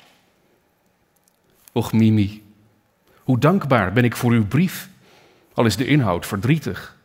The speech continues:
De hoofdzaak is dat u mij wel lief hebt en daaraan heb ik behoefte. Ja, wel was ik blij met uw brief,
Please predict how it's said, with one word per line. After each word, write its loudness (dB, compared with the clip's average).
De 4
hoofdzaak 2
is -2
dat 0
u 4
mij 4
wel 4
lief 4
hebt -6
en -4
daaraan 4
heb 4
ik 0
behoefte. -4
Ja, 4
wel 4
was 2
ik -2
blij 8
met 4
uw 2
brief, -6